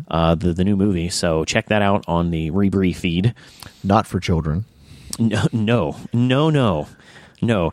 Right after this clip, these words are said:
Speaker 1: See, we, we keep everything G-rated over here for Ninja Turtle stuff. The Reality Breached feed is, is for adults.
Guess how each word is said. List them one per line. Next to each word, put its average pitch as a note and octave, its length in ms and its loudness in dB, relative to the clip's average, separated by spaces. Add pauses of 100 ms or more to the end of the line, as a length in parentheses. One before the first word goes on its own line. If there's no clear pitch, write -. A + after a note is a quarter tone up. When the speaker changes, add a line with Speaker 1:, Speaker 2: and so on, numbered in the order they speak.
(120)
Speaker 1:
See, - 260 0
we, C#3+ 160 0
we D#3 160 0
keep F3+ 160 0
everything G#3 380 2
G-rated B2 600 2
over F#2+ 180 2
here F2 420 2
for F2 280 0
Ninja B2 300 0
Turtle F2+ 240 0
stuff. C#2 400 -6 (400)
The A2+ 140 0
Reality A#2+ 400 2
Breached B2+ 460 -2 (120)
feed G2+ 380 0
is, F2 340 -2
is F#2 320 0
for F#2 460 0 (1300)
adults. F2 840 0